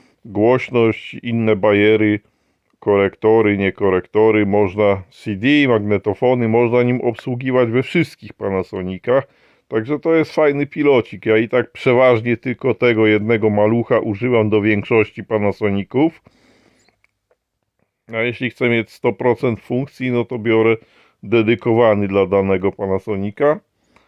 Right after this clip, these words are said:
A teraz to samo w J V C. Będę musiał rozpracowywać, który przycisk do czego,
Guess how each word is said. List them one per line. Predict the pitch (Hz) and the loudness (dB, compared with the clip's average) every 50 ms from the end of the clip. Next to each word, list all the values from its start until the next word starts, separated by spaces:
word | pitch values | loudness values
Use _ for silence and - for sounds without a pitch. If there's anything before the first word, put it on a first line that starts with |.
| _ _ _ _ | _ _ _ _
A | - 127 | -4 -4
teraz | 120 - 156 156 151 147 131 - | 0 2 2 4 4 4 2 0
to | - 123 | -6 -6
samo | - 151 143 139 135 127 120 120 | -2 0 2 2 2 2 0 2
w | 113 | 2
J | 123 131 123 113 | 2 0 0 0
V | 117 113 | -2 -6
C. | - - 127 120 107 | -4 -2 -2 0 0
Będę | 98 101 95 98 101 104 | 0 0 0 0 -2 -2
musiał | 107 107 - 131 120 117 | -2 -2 -2 0 0 2
rozpracowywać, | 117 117 - _ 131 123 117 - 135 120 120 135 131 120 120 113 - | 0 -2 -2 _ -2 -2 -2 0 -2 0 0 2 2 2 2 0 -2
który | - _ - 123 123 123 113 | -8 _ -4 -2 -2 -2 -2
przycisk | - - 143 123 - - 120 107 | -4 -8 -10 -10 -10 -10 -12 -12
do | 95 95 104 117 | -6 -2 -2 -2
czego, | 117 - 143 143 127 107 104 107 117 139 | 0 0 0 0 2 2 2 2 2 0